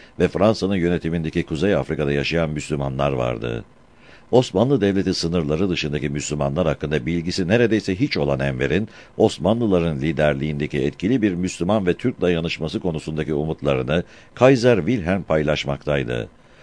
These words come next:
Onun düşüncelerini de çoğu kusursuz bilim adamları olmakla birlikte politik danışmanlıkla beceriksiz kalan Alman şarkiyatçıları etkilemişti.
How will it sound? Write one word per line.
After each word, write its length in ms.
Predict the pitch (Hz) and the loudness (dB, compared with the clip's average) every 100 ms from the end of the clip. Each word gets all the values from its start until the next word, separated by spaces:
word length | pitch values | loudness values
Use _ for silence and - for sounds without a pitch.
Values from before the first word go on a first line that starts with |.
| - - - | -20 -12 0
Onun 280 | 135 143 | 2 4
düşüncelerini 760 | 120 113 127 92 101 87 90 110 | 2 0 0 2 4 4 2 2
de 100 | 76 | 0
çoğu 320 | - 117 113 | 2 4 2
kusursuz 540 | - 92 101 80 98 76 | 0 -4 -2 -2 -2 0
bilim 200 | 82 82 | 0 0
adamları 420 | 71 76 71 76 | 0 0 0 0
olmakla 500 | 69 67 85 80 69 | 0 0 -2 -2 -2
birlikte 340 | 71 71 85 | -2 -2 -4
politik 460 | - 98 98 107 - | 0 0 0 -2 -2
danışmanlıkla 720 | 95 98 - 87 90 - 90 | -2 -2 -2 -2 -2 0 2
beceriksiz 520 | 85 78 82 73 101 | 2 0 -4 -4 -6
kalan 300 | 78 71 80 - - - | -2 0 0 -2 -18 -2
Alman 360 | 113 131 123 104 | 2 4 2 0
şarkiyatçıları 880 | - 90 - 87 76 - 73 80 | 2 0 0 -2 -2 -4 -2 0
etkilemişti. 840 | 78 - 65 64 60 - - 58 | 0 -2 -4 -4 -6 -8 -6 -6